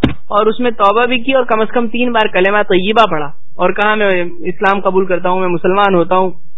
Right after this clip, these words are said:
میرا خیال ہے اس سے زیادہ کوئی کیا کرے گا آج کے دور میں، ٹھیک ہے نا؟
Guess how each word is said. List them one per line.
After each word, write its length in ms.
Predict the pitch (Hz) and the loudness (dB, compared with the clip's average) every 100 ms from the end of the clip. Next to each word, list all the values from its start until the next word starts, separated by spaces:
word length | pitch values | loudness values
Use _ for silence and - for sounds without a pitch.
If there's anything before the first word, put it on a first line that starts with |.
| - - - - - - - - - - 240 | -4 -4 -4 -4 -4 -4 -4 -4 -4 -4 0
میرا 280 | 311 311 | 2 4
خیال 100 | 320 | 2
ہے 480 | 320 302 226 - 208 | 2 0 0 -2 -2
اس 80 | 202 | -2
سے 240 | 202 294 285 226 202 | 0 2 2 2 0
زیادہ 340 | 185 214 240 254 | 2 2 2 0
کوئی 160 | 254 | 0
کیا 220 | 226 220 | 2 2
کرے 220 | 202 151 147 | 2 0 0
گا 280 | 151 143 | 0 -2
آج 140 | 165 - | -4 -2
کے 100 | 170 | 0
دور 140 | 147 | 0
میں، 180 | 147 151 156 - | -2 -4 -4 -4
ٹھیک 200 | 269 370 | -2 0
ہے 40 | |
نا؟ 160 | 302 | 0